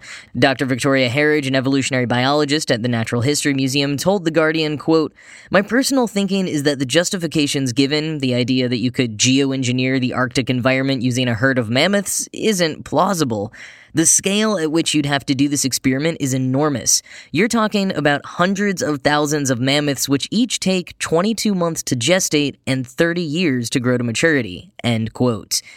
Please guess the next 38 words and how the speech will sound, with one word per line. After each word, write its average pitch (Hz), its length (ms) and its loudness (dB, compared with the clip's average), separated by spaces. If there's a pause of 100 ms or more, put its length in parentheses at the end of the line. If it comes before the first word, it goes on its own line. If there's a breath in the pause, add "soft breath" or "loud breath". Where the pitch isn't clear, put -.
(420 loud breath)
And 170 120 2
Gareth 175 260 2
Phoenix, 175 340 0
a 156 60 0
professor 147 420 0
of 135 140 -4
plant 175 380 0
and 143 120 -2
global 143 320 0
change 147 380 0
ecology 143 540 0
at 175 80 -4
the 135 60 -2
University 120 340 0
of 120 80 -2
Sheffield, 147 560 2
added, 135 340 0
quote, 151 400 0 (300 loud breath)
"While 190 180 6
we 214 140 0
do 233 200 2
need 233 300 2
a 175 140 0
multitude 175 640 0
of 139 80 -2
different 151 260 0
approaches 135 480 0
to 131 100 0
stop 117 360 2
climate 170 320 2
change, 160 360 0 (260 loud breath)
we 160 140 2
also 208 360 0
need 196 240 0
to 165 120 0
initiate 156 600 0
solutions 135 680 0
responsibly 131 1000 0